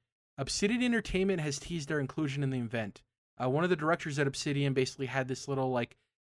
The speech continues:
he put, like, the nail polish emoji of, like, getting ready, you know, like, getting ready to go out kind of thing. So Obsidian's gonna be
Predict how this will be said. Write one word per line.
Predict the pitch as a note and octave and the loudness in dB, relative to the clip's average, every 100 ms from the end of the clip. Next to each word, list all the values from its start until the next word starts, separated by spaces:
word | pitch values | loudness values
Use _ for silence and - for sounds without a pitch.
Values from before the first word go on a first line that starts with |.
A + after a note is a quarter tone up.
| _ | _
he | C#3+ | -6
put, | D#3+ D3 | -4 0
like, | C#3 | 0
the | C#3+ | 0
nail | B2 C3 C#3 | 0 4 2
polish | - C#3 C#3 C#3+ | 4 2 2 0
emoji | C3 C3+ C3 C#3 | 0 0 0 0
of, | C3+ | 2
like, | B2 A#2 - | 2 -2 -2
getting | B2+ B2+ | -2 0
ready, | A#2+ A#2+ B2+ | 0 0 0
you | A#2+ B2+ | -2 -2
know, | B2 | -2
like, | A#2 A#2 | -2 -2
getting | A#2+ | -2
ready | A#2+ A#2+ | -2 -2
to | A#2 | -4
go | A#2+ A2+ | -2 0
out | A2+ A2+ | 0 0
kind | C3+ B2+ | -4 -4
of | |
thing. | C3+ C3+ C3 C3 _ _ _ _ | -2 -2 -2 -6 _ _ _ _
So | - C#3 B2+ C3+ | 4 6 6 2
Obsidian's | C#3 A3 B3+ F3+ | -2 2 2 4
gonna | F#3 F3+ | 2 2
be | C#3+ D#3 D#3 D3 C#3 | 0 -4 -2 -2 -4